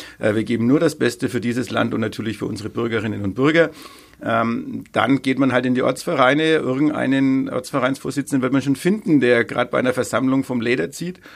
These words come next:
Ähm, da ist vielleicht die C S U oder die C D U auch, auch geschlossener. Auch,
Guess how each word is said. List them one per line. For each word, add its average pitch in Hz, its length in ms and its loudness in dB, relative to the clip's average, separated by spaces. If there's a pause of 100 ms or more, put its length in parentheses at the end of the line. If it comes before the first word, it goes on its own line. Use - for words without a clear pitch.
(420)
Ähm, 120 720 2
da 113 100 2
ist 127 120 2
vielleicht 127 240 2
die 127 80 -2
C 127 180 -2
S 123 140 -2
U 139 140 2
oder 165 80 2
die 120 100 0
C 127 160 -4
D 127 80 2
U 131 120 2
auch, 120 320 0
auch 127 220 -2
geschlossener. 147 600 0
Auch, 120 220 0